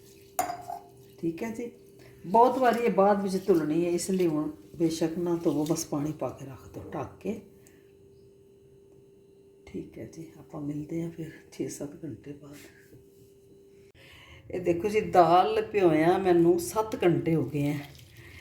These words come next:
ਤੇ ਇਹਨੂੰ ਆਪਾਂ ਹੁਣ ਇਸ ਤਰ੍ਹਾਂ ਮਸਲ ਮਸਲ ਕੇ ਤੇ ਛਿਲਕੇ ਉਤਾਰ ਲਾਂਗੇ। ਆਹ ਦੇਖੋ, ਇਹਦੇ ਛਿਲਕੇ ਉਤਾਰ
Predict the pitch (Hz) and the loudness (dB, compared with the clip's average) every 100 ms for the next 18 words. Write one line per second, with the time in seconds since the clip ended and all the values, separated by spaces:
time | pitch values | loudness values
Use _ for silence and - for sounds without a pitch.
0 | - - - 175 - 202 214 196 160 - | -20 -20 -4 -4 0 0 2 4 4 2
1 | 165 180 165 170 170 - 196 190 185 208 | 2 4 4 6 4 2 -2 -2 0 -2
2 | - 233 185 170 - 180 175 175 185 190 | 0 0 0 0 0 0 2 4 4 2
3 | 196 196 220 - - - - - 233 208 | 2 2 0 -4 -16 -20 -12 -2 0 0
4 | 208 233 196 151 131 135 135 131 127 - | 4 4 6 4 4 2 0 -2 -6 -10
5 | - - - - _ - - - - - | -14 -20 -20 -20 _ -20 -20 -20 -20 -20
6 | - - - - - - 135 - - - | -20 -20 -20 -20 -20 -14 -14 -14 -20 -20
7 | - - - - - - - - - - | -20 -20 -20 -20 -20 -20 -20 -20 -20 -20
8 | - - _ - _ - 170 202 - 214 | -20 -20 _ -20 _ -16 -10 -8 -4 -4
9 | 175 - 247 - 185 180 | -2 0 0 4 4 4